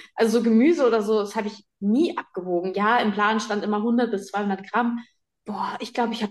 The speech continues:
immer mehr Gemüse gegessen. Aber wenn's immer gleich ist und du jetzt nicht komplett eskalierst und plötzlich, weiß ich nicht, fünfundzwanzig Auberginen isst oder so, das,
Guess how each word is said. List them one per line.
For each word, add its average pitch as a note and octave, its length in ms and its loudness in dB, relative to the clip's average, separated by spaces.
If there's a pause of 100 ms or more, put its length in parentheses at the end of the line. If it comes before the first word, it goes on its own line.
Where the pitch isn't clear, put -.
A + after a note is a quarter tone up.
immer B3 260 8
mehr G#3+ 200 8
Gemüse G#3+ 380 6
gegessen. G#3 400 2
Aber G#3 220 4
wenn's A#3 300 4
immer D4 360 4
gleich D#4+ 360 2
ist C4+ 340 0 (460)
und A#3 440 -2
du B3 60 0
jetzt A#3 200 4
nicht A#3+ 140 -2
komplett B3 320 -2
eskalierst A#3 640 0
und A#3 180 0
plötzlich, A#3 440 0
weiß A3+ 160 -2
ich A#3 140 -8
nicht, A#3 340 -2 (120)
fünfundzwanzig A#3+ 600 -2
Auberginen A3 500 0
isst A3+ 280 -2
oder G3+ 160 0
so, G#3+ 140 0
das, G#3+ 320 -8